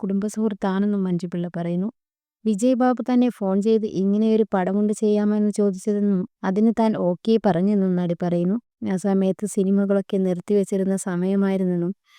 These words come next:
അതുകൊണ്ട് തനിക്കും ഒരു ത്രില്ലായിരുന്നെന്നും അവർ കൂട്ടിച്ചേർത്തു. താൻ ഓക്കെ പറഞ്ഞതിന് ശേഷം വിജയ് ബാബു ഇന്ദ്രൻസിൻ്റെ പങ്കാളിയായിട്ടാണ് അഭിനയിക്കേണ്ടത്,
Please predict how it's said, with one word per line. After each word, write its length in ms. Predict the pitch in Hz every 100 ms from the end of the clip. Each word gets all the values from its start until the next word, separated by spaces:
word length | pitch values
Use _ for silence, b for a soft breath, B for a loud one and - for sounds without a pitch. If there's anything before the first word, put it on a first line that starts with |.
| b b -
അതുകൊണ്ട് 360 | 196 226 226 226
തനിക്കും 420 | 202 190 190 226
ഒരു 140 | 220 214
ത്രില്ലായിരുന്നെന്നും 840 | 190 190 202 226 202 185 180 180 175
അവർ 160 | 170 180
കൂട്ടിച്ചേർത്തു. 600 | 180 170 170 180 180 233 220 - _ _ _ _ b b b _
താൻ 160 | 240 262
ഓക്കെ 260 | 262 233 262
പറഞ്ഞതിന് 480 | 254 247 247 247 240
ശേഷം 280 | 240 - 226
വിജയ് 320 | 208 190 214 220
ബാബു 200 | 220 220
ഇന്ദ്രൻസിൻ്റെ 600 | 190 190 214 220 220 220
പങ്കാളിയായിട്ടാണ് 760 | 220 214 214 214 214 208 214 202
അഭിനയിക്കേണ്ടത്, 760 | 180 185 196 - 196 190 196